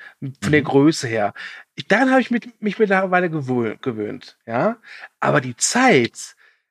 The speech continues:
Speaker 1: ich meine, fünf Wochen, da war die Fight Night, ich, wie ich schon sagte, für mich fühlt sich das an wie drei, vier Tage in der
Speaker 2: Ja.
Speaker 1: Serie, ne? Das kriegen sie nicht auf die Reihe. Und das werden sie auch nicht mehr.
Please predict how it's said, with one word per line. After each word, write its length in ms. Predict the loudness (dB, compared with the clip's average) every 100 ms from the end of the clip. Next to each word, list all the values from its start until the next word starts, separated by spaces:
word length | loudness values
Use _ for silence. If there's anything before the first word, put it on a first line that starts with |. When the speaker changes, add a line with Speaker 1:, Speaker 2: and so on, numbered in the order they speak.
| _
Speaker 1:
ich 160 | -8 0
meine, 300 | 2 2 -2 _ _ _ _ _ -4
fünf 320 | 0 0 2
Wochen, 320 | 2 2 -2
da 300 | 0 -2 0
war 120 | -2 -2
die 80 |
Fight 400 | -4 -2 -2 0
Night, 160 | -2 -4
ich, 140 | -8 -4
wie 60 |
ich 60 | -2
schon 120 | 2
sagte, 260 | 2 0 -6
für 120 | -4
mich 160 | -6 -2
fühlt 180 | -2
sich 100 | -2 -6
das 100 | -2
an 160 | -2
wie 40 | 0
drei, 200 | -2 -2
vier 120 | -2
Tage 320 | -2 -4 -4 -14 _ _ _ _ _ _ -2
in 80 |
der 80 | 0
Speaker 2:
Ja. 40 | 4
Speaker 1:
Serie, 360 | 4 2 -2
ne? 240 | -8 -12 -14 _ _ _ _ _ _
Das 140 | -10
kriegen 200 | -4 0
sie 60 | 0
nicht 120 | 0
auf 80 | -2
die 80 | -2
Reihe. 400 | 0 2 0 -6 _
Und 400 | -4 -4 -6 -14 -16 -20 -20 _
das 260 | -4 -2 2
werden 240 | 4 6
sie 120 | 4
auch 180 | 2 0
nicht 180 | -10 -8
mehr. 280 | -6 -6 -8